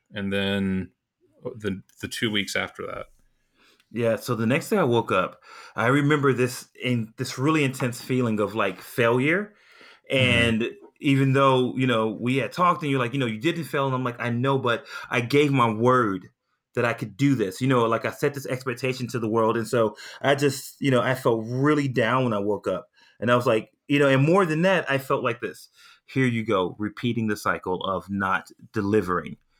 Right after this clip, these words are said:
Speaker 2: on your
Speaker 1: Mm-hmm.
Speaker 2: ideas. That was the biggest thing that I, like, so, so, like, a, you know, we've been talking about psychology and, like, h-, how it plays on you as a developer, especially
Speaker 1: Yeah.
Speaker 2: as a founder of anything. That voice in my head kept echoing that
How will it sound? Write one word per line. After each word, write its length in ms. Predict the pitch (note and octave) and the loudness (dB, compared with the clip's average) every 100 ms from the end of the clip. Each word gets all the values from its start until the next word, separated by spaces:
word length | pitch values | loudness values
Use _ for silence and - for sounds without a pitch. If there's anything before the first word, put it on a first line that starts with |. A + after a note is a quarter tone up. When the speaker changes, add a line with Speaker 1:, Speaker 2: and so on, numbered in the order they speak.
| _ _ | _ _
Speaker 2:
on 180 | - G#2+ | -2 0
your 120 | G2 | 2
Speaker 1:
Mm-hmm. 80 | F#2+ | 2
Speaker 2:
ideas. 520 | F2+ E2+ E2+ D2 - _ - | 0 -4 -8 -12 -18 _ -4
That 220 | A#2+ C3+ | 0 4
was 140 | C3+ A#2 | 2 2
the 100 | G#2 | 0
biggest 400 | A2 A2+ A#2 - | 2 2 0 -2
thing 160 | G#2+ | 0
that 120 | G2+ G#2 | 2 2
I, 60 | |
like, 320 | G#2 G#2 G2+ - - - | 2 2 0 -8 -20 -6
so, 280 | - C3 A#2+ | 0 2 0
so, 160 | A#2+ D#3 | -4 -2
like, 180 | D3+ C#3+ | -2 0
a, 140 | A2+ - - | -2 -2 -8
you 120 | D3+ | -2
know, 60 | C#3 | 0
we've 120 | C3+ | 2
been 100 | B2+ | -2
talking 220 | B2+ A#2+ | -2 -2
about 120 | A#2 G#2+ | -2 -2
psychology 680 | G2+ A2 A2 A#2 G#2+ G#2+ | -4 0 0 0 0 0
and, 120 | G#2+ G#2 | 0 0
like, 220 | G2+ - | -2 -4
h-, 100 | G#2+ | -4
how 200 | A2 A2 | 0 0
it 100 | - | 0
plays 280 | A#2+ B2 B2 | 0 0 2
on 120 | A2 | 0
you 60 | |
as 80 | G2+ | 0
a 60 | G2 | -2
developer, 540 | G2+ A2 A#2 G#2+ G#2 - - | -2 0 0 0 -2 -6 -10
especially 400 | - - B2 B2 | -8 -2 -2 2
Speaker 1:
Yeah. 80 | A2 | 2
Speaker 2:
as 60 | G2+ | 2
a 60 | |
founder 400 | G2 - A#2 A#2+ | -4 -6 -6 -2
of 100 | G#2 | 0
anything. 440 | G2+ G2 A2 G2+ F#2+ - - - | 0 -2 -2 -4 -4 -12 -20 -12
That 320 | G2+ B2+ C#3 | -2 -2 -2
voice 520 | B2 A2 B2+ C3+ B2+ | -2 2 4 4 2
in 60 | B2 | 0
my 160 | A2 A2 | 0 0
head 260 | B2 B2 | 0 -2
kept 200 | - G#2+ | -4 -6
echoing 460 | - C3+ C3 G#2+ G#2 | -4 -2 -2 -2 -2
that 200 | G2+ G2+ | -4 -6